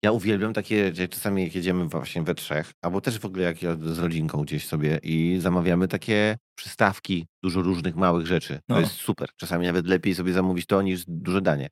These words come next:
Speaker 2: Tak, to jest to,
Speaker 1: Bo
Speaker 2: co
Speaker 1: wtedy
Speaker 2: nam
Speaker 1: masz
Speaker 2: nasz,
Speaker 1: ileś
Speaker 2: e,
Speaker 1: smaków i tak dalej. To jest
Speaker 2: nasz
Speaker 1: ekstra.
Speaker 2: kucharz nam to opowiadał, pan, e, twój ku-, nasz kolega
Speaker 1: Jacek.
Speaker 2: Jacek.
Speaker 1: Roski, tak,
Speaker 2: Tak.
Speaker 1: no, ale to, no właśnie to,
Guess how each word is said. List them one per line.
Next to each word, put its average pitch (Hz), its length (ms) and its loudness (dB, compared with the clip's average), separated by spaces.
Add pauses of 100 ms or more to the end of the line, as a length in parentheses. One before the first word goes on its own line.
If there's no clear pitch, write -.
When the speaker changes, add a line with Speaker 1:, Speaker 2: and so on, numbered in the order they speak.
(140)
Speaker 2:
Tak, 92 240 0
to - 80 -2
jest 98 120 -2
to, 101 60 -4
Speaker 1:
Bo - 0 -
Speaker 2:
co - 60 -8
Speaker 1:
wtedy 101 100 6
Speaker 2:
nam 104 120 4
Speaker 1:
masz 107 120 6
Speaker 2:
nasz, 107 140 2
Speaker 1:
ileś 95 180 4
Speaker 2:
e, 104 140 4
Speaker 1:
smaków 92 380 -2
i - 40 -14
tak 80 120 -4
dalej. 78 220 -4
To - 100 -8
jest - 60 2
Speaker 2:
nasz 92 80 4
Speaker 1:
ekstra. - 240 -10 (120)
Speaker 2:
kucharz 104 360 2
nam 92 240 4
to 92 560 2
opowiadał, 85 500 -2
pan, 87 260 0
e, - 760 -8
twój - 220 -8
ku-, 87 460 -4
nasz 92 200 -2
kolega 90 500 0 (140)
Speaker 1:
Jacek. - 360 -4
Speaker 2:
Jacek. - 440 -2
Speaker 1:
Roski, - 280 -12
tak, - 200 -8
Speaker 2:
Tak. - 80 -4
Speaker 1:
no, 87 140 -2
ale 85 160 2
to, 87 320 2
no 87 80 0
właśnie 92 280 -2
to, 90 380 2